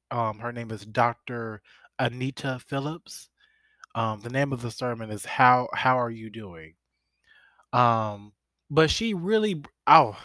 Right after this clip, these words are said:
my God, you, you just have to watch it 'cause she really broke down, um, that question, "How you're doing?" and how we answer it, 'cause we answer it very surface, "Oh, I'm fine."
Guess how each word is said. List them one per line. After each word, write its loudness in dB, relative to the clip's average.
my -4
God, -4
you, -6
you -6
just -2
have 4
to -8
watch 4
it -12
'cause -4
she -4
really 0
broke -2
down, 0
um, -6
that 4
question, -2
"How 4
you're -6
doing?" -12
and -2
how 6
we -6
answer 0
it, -8
'cause -4
we -2
answer 2
it -2
very -2
surface, -6
"Oh, 0
I'm -2
fine." -2